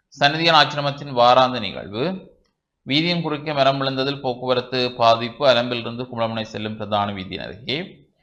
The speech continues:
இரண்டாம் தவணை பரீட்சை அட்டவணை வெளியீடு என்கிற செய்தி. இரவு கடமையில் வைத்தியர் இல்லாதமை குறித்து மனித உரிமை ஆணைக்குழு அறிக்கை கோரல், சாவச்சேரி வைத்தியசாலையில்.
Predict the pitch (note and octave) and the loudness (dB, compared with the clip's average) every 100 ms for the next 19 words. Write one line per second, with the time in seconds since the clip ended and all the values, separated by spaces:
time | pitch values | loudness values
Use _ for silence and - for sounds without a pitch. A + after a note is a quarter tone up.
0 | _ - C#3 E3 E3+ E3 D3 D3 C#3+ C3 | _ -2 4 6 6 6 4 4 0 0
1 | B2+ - C3 A2+ C#3 C3+ C3 A#2 A#2+ C3+ | 0 2 4 4 2 2 0 0 -2 -2
2 | C#3+ B2+ A#2 A2+ A2+ - C3 C3+ F3 G#3 | -2 -4 -4 -6 -10 -8 -8 -6 -10 -12
3 | - _ _ _ - C3+ E3+ F3 D#3+ D#3 | -18 _ _ _ 2 6 6 4 6 6
4 | D#3+ C#3+ C3+ C3+ D3+ C#3 C#3 C3+ C3 B2+ | 6 4 4 2 -2 4 8 8 6 -2
5 | C3 B2+ C#3 B2+ C3 B2+ B2 A#2 A#2 B2+ | -6 -4 -2 0 0 0 0 0 0 4
6 | A#2 A2+ A#2 A#2+ A#2 A#2+ C#3 F3 - A#2 | 4 4 0 -4 0 0 0 -4 2 2
7 | A2 A#2 A2+ G2+ G2+ G2 - - - G#2+ | 2 -4 -4 -4 -6 -10 -10 -14 -10 -8
8 | E3 - | -8 -10